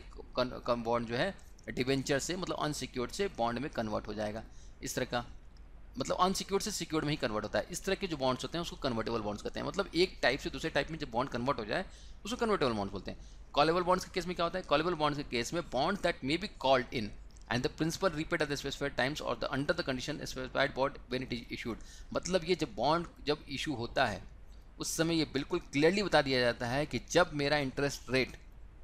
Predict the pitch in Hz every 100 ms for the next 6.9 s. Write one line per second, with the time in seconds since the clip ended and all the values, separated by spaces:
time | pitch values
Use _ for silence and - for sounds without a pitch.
0 | - - 127 123 139 127 131 127 147 135
1 | 127 120 135 120 127 123 110 135 123 113
2 | 117 104 - - - - - - - 123
3 | 131 139 139 - 147 - 127 143 151 151
4 | - 123 120 120 110 113 - 113 110 143
5 | 113 - - - - 120 135 135 110 -
6 | 135 151 - 120 113 113 117 113 113